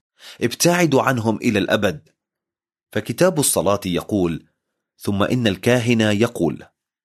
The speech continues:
وكم هو مؤسف أن تلك الكلمة بقيت هناك.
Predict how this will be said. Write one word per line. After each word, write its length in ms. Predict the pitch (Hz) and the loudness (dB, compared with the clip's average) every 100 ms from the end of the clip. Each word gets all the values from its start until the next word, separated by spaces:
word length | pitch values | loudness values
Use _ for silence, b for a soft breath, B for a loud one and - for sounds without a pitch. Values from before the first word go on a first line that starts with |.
| _ _ - | _ _ -8
وكم 260 | 107 104 82 | -6 -4 -4
هو 280 | 95 92 | -2 0
مؤسف 520 | 87 113 - 101 92 - | 0 0 2 0 -2 -6
أن 220 | 95 90 | -8 -6
تلك 260 | - 107 - | -4 -4 -4
الكلمة 460 | 87 - 90 82 78 | -4 -4 -4 -4 -2
بقيت 540 | 87 - 90 80 - | -2 -2 -4 -4 -6
هناك. 500 | 82 71 - - | -6 -8 -12 -20